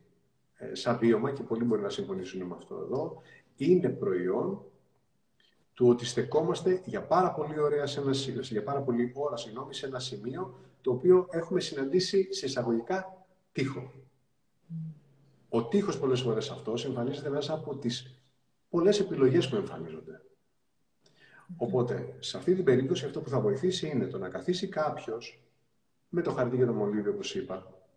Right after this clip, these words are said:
να τα απλώσει μπροστά. Πολύ συχνά χρησιμοποιώ την έκφραση να απλώσει το μυαλό σε ένα χαρτί. Και αυτό είναι πολύ σημαντικό, για να πει, «Σκέφτομαι αυτό, σκέφτομαι αυτό, σκέφτομαι αυτό. Ποια είναι τα υπέρ, ποια είναι τα κατά,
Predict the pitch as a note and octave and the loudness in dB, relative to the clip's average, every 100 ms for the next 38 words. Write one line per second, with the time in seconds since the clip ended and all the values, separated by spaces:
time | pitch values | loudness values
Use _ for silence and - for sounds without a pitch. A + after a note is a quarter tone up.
0 | _ C#3+ C#3+ C#3+ C3 F#3+ F#3 B2+ A2 - | _ -2 0 0 4 4 4 2 0 0
1 | G2 G2 A2+ A#2+ B2 B2 B2 B2 A#2+ A#2 | -2 -4 -2 -2 0 -2 -2 -2 -2 0
2 | A2+ A2+ A2+ A#2+ G#2+ B2 C#3 C3+ A2 G2 | 0 -2 -4 -4 -4 2 2 2 -2 -2
3 | F2+ - - - - - E2+ - _ _ | -2 -4 -14 -20 -20 -20 -20 -20 _ _
4 | _ - C3+ A#2+ F#2+ F2 F2+ F2+ - C#3 | _ -6 -2 0 0 -4 -4 -6 -6 -8
5 | C#3+ C3 G2 - - - - - D#3 C3+ | -6 -4 -4 -6 -16 -18 -10 -2 -2 -2
6 | - G3+ F#3+ - - - C3+ B2 E3+ - | -4 -4 -6 -14 -6 -6 -4 -4 -6 -8
7 | - - - A#2 G#2 G2+ - _ _ _ | -10 -8 -6 -6 -10 -14 -18 _ _ _
8 | _ _ _ _ - F#3 D3 B2 A2+ - | _ _ _ _ 0 2 4 4 2 0
9 | G#3 G3+ - - C#3 - - - G3 F#3+ | -2 -2 -10 -4 0 0 -2 -4 -4 -4
10 | - | -10